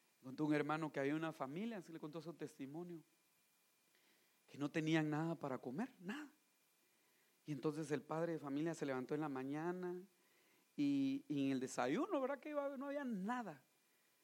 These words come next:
Sin embargo, él dijo, "Vamos a o-, ayunar", dijo, ¿verdad? <laughs> "Vamos a aprovechar", dijo, "vamos a ayunar, no hay comida, vamos a ayunar". Y sentó a su esposa, a sus hijos y les dijo, "Miren, vamos a orar.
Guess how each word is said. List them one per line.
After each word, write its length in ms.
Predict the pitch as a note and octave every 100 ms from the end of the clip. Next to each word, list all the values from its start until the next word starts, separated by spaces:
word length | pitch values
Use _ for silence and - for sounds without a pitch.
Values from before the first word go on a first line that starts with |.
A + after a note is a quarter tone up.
| _ _ _ _ _ -
Sin 140 | C3+
embargo, 360 | C3 D#3+ D#3 D#3
él 120 | D3+
dijo, 420 | E3 - C#3 -
"Vamos 480 | D3 F#3+ A3+ - - -
a 140 | - D3
o-, 160 | D3 -
ayunar", 500 | D3 E3 G#3+ F4+ -
dijo, 180 | D#4+ - - _
¿verdad? 220 | F#3 D4+ - _ _
<laughs> 400 | E3 D3 - A#2 _ _ _ _ - _ _ _ _ _ _
"Vamos 220 | F#3+ C#4+
a 40 | G3
aprovechar", 460 | - D#3+ D3 C#4+
dijo, 160 | - A4
"vamos 240 | F#4+ D#4
a 40 | A3+
ayunar, 360 | F#3+ G3+ G#4 E4+
no 80 | A#3
hay 60 |
comida, 460 | B3 A3+ B3+ C4+ B3+ _ _ _ _ -
vamos 260 | C#4 D#3
a 60 | C#3
ayunar". 420 | C3 A#2+ A2 - _ _ _ _ _ _ _ _ _ _ _ _ _ -
Y 60 |
sentó 240 | D3 C#3 F#3
a 80 |
su 60 | F#3+
esposa, 400 | F#3 G#3 A#3 G#3+
a 20 |
sus 180 | D#3+ D#3
hijos 440 | A3+ A3+ G#3 -
y 80 | D#3
les 120 | C#3
dijo, 240 | D3 F3 E3+
"Miren, 260 | F#3+ C4 A#3+
vamos 320 | A#3 A#3 -
a 60 |
orar. 460 | F3+ G3 A3+ B3+ B3